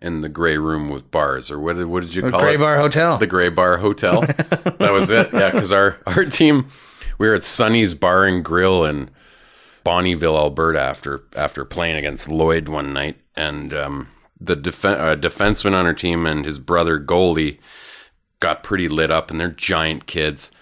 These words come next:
Speaker 1: The owner of the bar starts trying to calm him down, and he was always a hands-on guy. We later started doing comedy shows there, which is terrific.
Speaker 2: <laughs>
Speaker 1: But, uh,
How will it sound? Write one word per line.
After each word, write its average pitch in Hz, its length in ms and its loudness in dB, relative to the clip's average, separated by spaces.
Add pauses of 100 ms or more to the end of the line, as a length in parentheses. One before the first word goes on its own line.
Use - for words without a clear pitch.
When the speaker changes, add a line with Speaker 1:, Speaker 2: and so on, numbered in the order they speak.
(280)
Speaker 1:
The 85 120 -2
owner 85 200 0
of 78 80 -2
the 71 60 -10
bar 78 300 0
starts - 360 -6
trying 80 200 -2
to 65 60 -8
calm 76 340 -6
him 71 160 -8
down, 71 440 -4
and 76 220 -10
he 82 120 -6
was 78 140 -6
always 78 320 -4
a 65 60 -14
hands-on 76 520 -6
guy. 69 460 -4
We 113 120 2
later 113 360 2
started 82 380 0
doing 71 220 -6
comedy 78 420 -2
shows 62 340 -10
there, - 240 -10
which 62 220 -12
is - 180 -10
terrific. - 540 -12
Speaker 2:
<laughs> - 40 -12
Speaker 1:
But, - 300 -2
uh, 65 180 -6